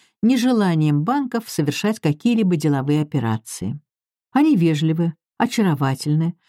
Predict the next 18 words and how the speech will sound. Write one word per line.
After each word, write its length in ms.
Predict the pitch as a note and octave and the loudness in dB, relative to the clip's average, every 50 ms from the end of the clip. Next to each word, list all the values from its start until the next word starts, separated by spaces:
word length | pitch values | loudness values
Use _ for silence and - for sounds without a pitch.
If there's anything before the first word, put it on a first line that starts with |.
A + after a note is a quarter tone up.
| _ _ _ _ - | _ _ _ _ 0
но 240 | G#3+ C4 C#4 B3+ - | 0 2 0 -2 -4
стараются 680 | F#3+ - - A#3+ A3+ A#3+ B3 A#3+ A3+ A3 - - A#3 | -8 -6 -2 -2 0 0 0 0 0 -2 -2 -2 -2
избежать 640 | - G3+ A3+ F#3+ - G3+ A#3+ A3+ E3+ E3+ D#3 C#3+ B2+ - | -2 0 -2 -2 0 0 0 0 2 2 0 0 -2 -4
совершения 640 | - D#3 D#3+ D3+ - - A#3+ B3+ C4 B3 A#3+ A#3+ | -2 -2 -2 -2 -2 -2 -2 -2 0 0 -2 -2
самой 360 | A#3 - - C#3+ C#3+ D3 D3 C#3+ | -2 -2 -2 0 0 2 0 0
сделки. 640 | B2 B2 - C3 B2 A#2+ A#2+ _ - A#2+ A2+ C#3+ C#3+ - _ _ _ _ - | -2 -4 -4 -4 -4 -4 -6 _ -8 -8 -8 -8 -10 -14 _ _ _ _ 0
«Oui, 320 | A3+ A3+ B3 C4+ C#4+ C#4 | 2 2 4 2 2 0
oui, 460 | B3 A3 A3+ A3+ B3 B3 A#3+ A#3+ A#3 - _ _ - | 0 0 2 2 2 0 0 -2 -6 -10 _ _ -4
да, 280 | D#3 F3 A3+ A#3 A3 G#3+ | -2 0 0 0 0 0
да», 360 | F#3+ G#3+ G#3+ G#3+ G#3+ A3 A3 _ _ _ | 0 0 0 0 -2 -4 -8 _ _ _
сочувственно 720 | - - A3+ G#3+ G#3+ - G#3+ F#3+ - - F#3 F#3+ F#3+ G3 | -6 -4 -2 -2 0 0 -2 -2 -2 -2 -2 0 2 2
мурлыкают 640 | F#3+ F#3+ G3 G3 G3+ G3 F#3 - G3+ F#3+ F#3 - | 2 2 2 0 0 0 -2 0 -2 -2 0 0
они. 380 | F#3+ F#3+ F#3 F#3 F#3 F3+ F#3 - _ _ _ _ _ _ - | 0 0 0 0 0 -2 -4 -8 _ _ _ _ _ _ -2
«Écrivez 640 | A#3 A#3+ B3 - - B3 B3 A3 C4+ D4 D4+ C4 - | -2 -2 -2 -2 -2 0 0 2 0 0 -2 -2 -2
une 220 | - A#3+ A#3+ A#3+ A#3 | -2 -2 0 0 0
lettre», 600 | G#3+ F#3 D#3+ D3 D3+ - D3 - D3 D3 D#3 D#3 - _ _ _ _ | 0 0 0 -2 -4 -6 -6 -4 -2 -2 -2 -4 -8 _ _ _ _
напишите 500 | F#3+ G3 F#3+ - G#3 - - D4 - B3 | 0 0 0 0 0 -2 -2 -4 -4 -4
письмо. 520 | A3+ - G#3 - - D3+ C#3 B2+ B2 C#3+ | -4 -4 -4 -4 -2 -2 -2 -2 -4 -6